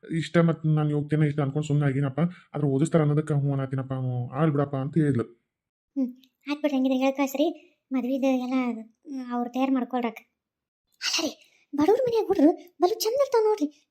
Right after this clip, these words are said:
Speaker 2: ಎಷ್ಟ್ ಚಂದ ಐತ್ ನೋಡ್ರಿ ಹುಡುಗಿ.
Speaker 1: ಆ, ಜೋಡಿ ಭಾಳ ಚಂದ ಐತಿ. ಬೀಗ್ರ, ಬರ್ರಿ ಒಳಗ್ ಬರ್ರಿ. ನಡ್ರಿ, ಒಳಗ್ ನಡ್ರಿ. ಏ, ಇರ್ಲಿ ಬಿಡ್ರಿ ಬೀಗ್ರ, ಏನಾಗಲ್ಲ. ಅದೇ ನಮ್ ಮಗಳ್ನ ಸಾಂದ್ರ ಇನ್ನ ಓದಾಕತ್ತಿತ್ತು. ಆ, ಸಾಲಿ ಬ್ಯಾಗ್ ಇನ್ನ ಇಳಿಸಿಲ್ಲ, ನಿಮ್ ಕೂಟ ಮದ್ವಿ ಮಾಡಿ ಕಳ್ಸೀವಿ.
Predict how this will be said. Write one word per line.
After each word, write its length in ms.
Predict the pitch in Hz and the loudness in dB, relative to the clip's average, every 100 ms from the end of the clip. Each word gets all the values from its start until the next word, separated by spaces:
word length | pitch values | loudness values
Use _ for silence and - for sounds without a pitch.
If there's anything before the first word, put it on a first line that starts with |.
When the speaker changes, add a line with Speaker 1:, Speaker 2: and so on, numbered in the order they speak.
| - | -10
Speaker 2:
ಎಷ್ಟ್ 100 | 466 | -2
ಚಂದ 140 | 508 | 0
ಐತ್ 100 | 508 | 2
ನೋಡ್ರಿ 140 | 508 494 | 2 4
ಹುಡುಗಿ. 340 | 508 523 554 539 932 932 932 - _ _ _ | 4 4 2 -6 -20 -20 -20 -20 _ _ _
Speaker 1:
ಆ, 200 | 147 120 - _ _ 156 135 | -2 -2 -4 _ _ -4 0
ಜೋಡಿ 240 | 151 151 | 2 4
ಭಾಳ 260 | 147 147 143 | 4 4 2
ಚಂದ 260 | 143 139 | 2 0
ಐತಿ. 180 | 135 127 - - _ 151 | 0 -6 -12 -20 _ 2
ಬೀಗ್ರ, 260 | 214 233 | 4 6
ಬರ್ರಿ 420 | 135 - - 233 226 | 2 -2 0 6 8
ಒಳಗ್ 180 | 220 | 8
ಬರ್ರಿ. 140 | 214 202 - - - | 8 4 2 -6 -2
ನಡ್ರಿ, 340 | 202 214 220 214 | 4 4 4 4
ಒಳಗ್ 120 | 226 | 4
ನಡ್ರಿ. 180 | 226 240 - - _ _ _ - 170 | 4 0 -4 -14 _ _ _ -8 -4
ಏ, 80 | 147 147 _ | -4 -6 _
ಇರ್ಲಿ 160 | 220 240 | 2 4
ಬಿಡ್ರಿ 180 | 196 180 | 4 4
ಬೀಗ್ರ, 180 | 160 | 4
ಏನಾಗಲ್ಲ. 400 | 160 165 160 160 170 190 - - | 4 4 4 4 2 0 -14 -10
ಅದೇ 300 | 139 147 - | -2 -2 0
ನಮ್ 140 | 170 160 | 2 2
ಮಗಳ್ನ 460 | 156 170 170 175 | 2 2 2 2
ಸಾಂದ್ರ 360 | 151 160 185 175 | 2 0 2 2
ಇನ್ನ 180 | 170 170 | 2 2
ಓದಾಕತ್ತಿತ್ತು. 600 | 156 165 170 165 151 185 202 - - - | 2 2 0 -4 -2 -2 -2 -8 -12 -4
ಆ, 320 | 165 151 147 | -2 0 -2
ಸಾಲಿ 300 | 143 180 196 | 0 2 2
ಬ್ಯಾಗ್ 220 | 185 180 | 2 2
ಇನ್ನ 120 | 180 | 2
ಇಳಿಸಿಲ್ಲ, 440 | 185 175 185 175 175 | 4 4 2 2 2
ನಿಮ್ 240 | 170 160 | 2 0
ಕೂಟ 140 | 165 | 0
ಮದ್ವಿ 240 | 170 160 160 | 0 0 2
ಮಾಡಿ 220 | 160 156 | 2 2
ಕಳ್ಸೀವಿ. 440 | 151 143 147 151 | -2 0 2 0